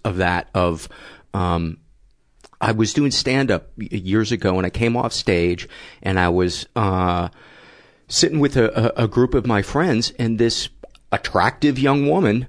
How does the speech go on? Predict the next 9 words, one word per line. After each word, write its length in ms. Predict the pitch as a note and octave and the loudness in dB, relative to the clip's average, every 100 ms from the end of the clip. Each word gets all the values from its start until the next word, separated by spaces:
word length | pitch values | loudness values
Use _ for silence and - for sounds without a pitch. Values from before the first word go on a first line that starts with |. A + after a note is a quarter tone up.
| - - - _ G#2 | -10 -20 -20 _ -2
uh, 320 | G#2+ A2+ A2+ | 2 2 0
came 340 | - C3 C3 | -2 0 2
up 180 | A#2 - | 2 2
to 60 | C3 | 0
me, 360 | C3+ C#3+ C#3+ - F#2+ D#2+ - | 2 0 -2 -8 -16 -14 -6
uh, 160 | G#2 E2 | -4 -4
blonde, 800 | D#2 G#2 A#2+ D3+ D#3 D#3+ D#3 - - - - - - - - | -2 0 4 4 4 2 -2 -8 -20 -20 -20 -20 -16 -6 2
big 280 | C#3 D#3+ B2+ | 4 4 4
boobs, 560 | B2 A#2 A2+ A#2 - | 6 6 4 0 -6